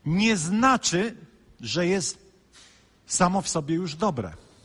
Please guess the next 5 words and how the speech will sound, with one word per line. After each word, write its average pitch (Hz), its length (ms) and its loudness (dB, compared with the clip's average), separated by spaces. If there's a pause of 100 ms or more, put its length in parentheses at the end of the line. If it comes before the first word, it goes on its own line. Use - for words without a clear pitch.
(680)
I 185 100 -2
teraz, 247 280 4
żeby 226 240 2
czasami 262 640 2
ocenić, 214 1120 0